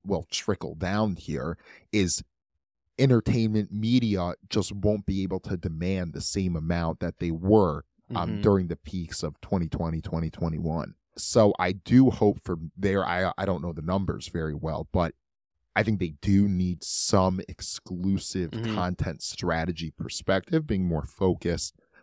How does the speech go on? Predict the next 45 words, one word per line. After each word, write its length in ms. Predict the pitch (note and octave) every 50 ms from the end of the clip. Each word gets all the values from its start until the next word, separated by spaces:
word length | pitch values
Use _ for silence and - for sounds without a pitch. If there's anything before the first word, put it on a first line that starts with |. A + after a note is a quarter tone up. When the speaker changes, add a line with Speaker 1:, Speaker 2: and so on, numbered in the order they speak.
| _ -
Speaker 1:
with 200 | G2 G2+ F2+ -
their 180 | - G2 F2+ E2
investments, 680 | D#2 D#2 D2 E2 F2 G#2+ - - - C3+ C#3+ D3 D3+ -
but 160 | - - -
I 100 | - D#2+ E2
do 180 | - - F#2
think 200 | E2 - E2+ D#2
that 180 | - - C#2+ -
should 120 | - D#2 D2+
be 100 | D2 -
a 40 |
part 200 | - - E2 D#2+
of 60 | D#2+ -
their 120 | - -
game 240 | - - D#2+ D#2+ D#2+
plan 200 | - E2 D#2+ D#2
moving 220 | D#2+ D#2+ D#2 D#2 D2+
forward. 300 | - E2 E2+ F#2 - - _ _ _ _ _ _ _ _ _ _ _ _ _ _ _ _ _ _
Speaker 2:
Yeah, 380 | - A#2 A2+ A2+ A2+ G#2+ G#2+ - -
you 100 | - C3+
know, 180 | C#3+ D3 D3
Spotify's 840 | C#3 - - - - C3+ C#3 D3+ E3 E3+ D#3 D#3 F3+ F3 E3+ D#3+ C#3+ B2+
greatest 800 | - - A#2+ B2 C3 C3 C3+ C#3+ C#3 C#3+ D3 C#3+ C#3 - - - -
advantage, 840 | C3+ A#2 G#2+ A2 A#2 A#2 A#2 A2+ G#2+ - - G#2 G2+ - - - - _ _ _ _ _ _ _ _ _ _ _ _ _ _ _ _ _ _ _ _ _ _ _ _
in 100 | - B2 B2
my 140 | B2 B2+ A#2+
opinion, 460 | A2+ - B2 A#2+ A2+ G#2+ G#2 G#2+ A2+
is 160 | G#2+ G#2 G2+
the 100 | - A#2+
fact 360 | - - D3 C3 A#2+ A#2 - -
that 180 | C3 A#2+ A2 A2
it 120 | A2 G#2+
is 220 | A2 A2 G#2 G#2
just 260 | - - A2+ G#2 - -
locked 540 | A2+ A2+ B2+ C3+ C#3 C#3 C3 - - -
into 480 | D3+ C3+ B2 A#2+ - - B2+ B2 A#2+ A#2+ - -
a 60 | -
thirty-year 760 | - - - - C3 C3 C3+ C3+ C3 B2+ A#2+ A#2+ A#2+ A#2+ A#2 A2+
lease 460 | G#2+ G#2+ A2 A2+ A2 G#2+ G#2+ - -
at 140 | A#2+ A2 - -
one 160 | A2+ G#2+ G#2
of 80 | G#2+
the 60 | G#2+ G#2+
most 220 | G#2+ G#2 F#2+ -
valuable 840 | A2 G#2+ A#2 A#2 A#2+ B2 B2+ B2+ B2+ B2 B2 C3 B2+ B2+ B2 B2